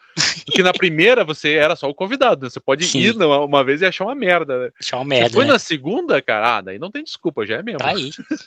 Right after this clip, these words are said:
Speaker 2: tá aí, já foi. É. Cara, eu lembro, mano, pra você ver, isso, isso que você falou aí, que eu, que eu achei bem legal essa tua frase, que as pessoas iam,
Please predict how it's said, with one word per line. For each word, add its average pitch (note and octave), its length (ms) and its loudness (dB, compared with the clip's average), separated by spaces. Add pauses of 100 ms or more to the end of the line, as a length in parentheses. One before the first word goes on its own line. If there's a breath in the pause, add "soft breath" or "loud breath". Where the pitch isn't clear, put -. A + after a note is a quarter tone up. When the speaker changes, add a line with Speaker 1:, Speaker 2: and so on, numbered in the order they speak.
(160)
Speaker 2:
tá - 80 -8
aí, C3+ 200 2
já C3+ 140 2
foi. A#2+ 300 -10 (160)
É. C#3 200 2 (460 loud breath)
Cara, E3 240 0
eu D3 160 0
lembro, D3 400 -2
mano, A2 180 -2
pra - 120 -4
você C3 160 2
ver, A#2+ 140 2
isso, A#2+ 320 0
isso B2+ 240 0
que - 100 -4
você B2+ 100 -2
falou B2 320 2
aí, A2+ 160 4
que - 160 -2
eu, A2 180 -8
que - 100 -4
eu A#2 40 4
achei A#2 160 2
bem A#2+ 140 -2
legal A#2+ 260 2
essa - 140 -2
tua A2+ 140 -2
frase, A2 400 0 (440 loud breath)
que B2+ 80 0
as B2 80 2
pessoas C3 540 2 (100)
iam, C#3 460 2